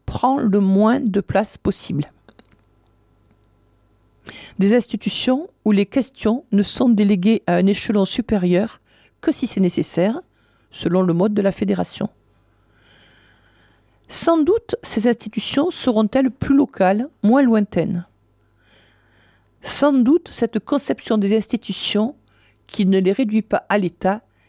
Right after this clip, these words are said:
est-elle plus exigeante. Et c'est peut-être là-dessus qu'il faut terminer. Bien entendu que une démocratie directe, un système d'assemblée, un système où chacun est en capacité d'échanger,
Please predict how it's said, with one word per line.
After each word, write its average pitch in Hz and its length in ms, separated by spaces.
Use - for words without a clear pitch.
est-elle 196 520
plus 220 380
exigeante. 170 640
Et - 80
c'est - 140
peut-être - 360
là-dessus 180 460
qu'il - 180
faut - 200
terminer. 185 480
Bien 190 340
entendu 190 600
que 247 240
une 208 200
démocratie 247 640
directe, 175 500
un 196 80
système 254 500
d'assemblée, 190 680
un 202 80
système 277 520
où 269 220
chacun 302 580
est - 140
en 226 100
capacité - 680
d'échanger, 208 800